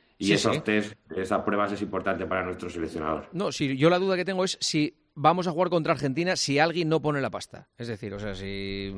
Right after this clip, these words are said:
Speaker 2: de repente no hay, no, eh, los países árabes no va a poder ser. Entonces, eh, no, no, no, no sé dónde, mm,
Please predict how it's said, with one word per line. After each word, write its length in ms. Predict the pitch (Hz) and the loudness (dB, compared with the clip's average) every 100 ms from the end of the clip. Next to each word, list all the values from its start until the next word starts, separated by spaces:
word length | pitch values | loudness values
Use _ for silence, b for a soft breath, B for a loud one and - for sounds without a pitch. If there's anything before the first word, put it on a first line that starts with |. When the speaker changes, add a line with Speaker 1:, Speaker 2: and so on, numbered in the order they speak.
| - - | -10 -14
Speaker 2:
de 500 | - - 76 - 104 | -14 -12 -10 -8 -6
repente 420 | 101 113 110 123 | -4 -4 0 2
no 80 | 123 | 4
hay, 220 | 127 127 135 | 2 0 -2
no, 140 | 131 | -2
eh, 240 | 110 - 135 | -4 -6 -2
los 200 | 135 127 | -2 0
países 280 | 151 180 190 | 2 2 2
árabes 280 | 220 220 | 2 2
no 100 | 160 | 2
va 60 | 156 | 2
a 60 | 139 | 2
poder 220 | 139 123 | 0 0
ser. 220 | - 92 | -4 -6
Entonces, 420 | 104 135 113 110 - | -4 -4 -4 -6 -6
eh, 160 | 113 107 107 101 | -8 -6 -8 -8
no, 160 | 110 | -8
no, 160 | 110 120 | -8 -6
no, 180 | 120 123 | -4 -2
no 160 | 127 | 0
sé 160 | 139 180 | 0 0
dónde, 500 | 139 123 120 117 113 | -2 0 0 0 -2
mm, 160 | 110 | -4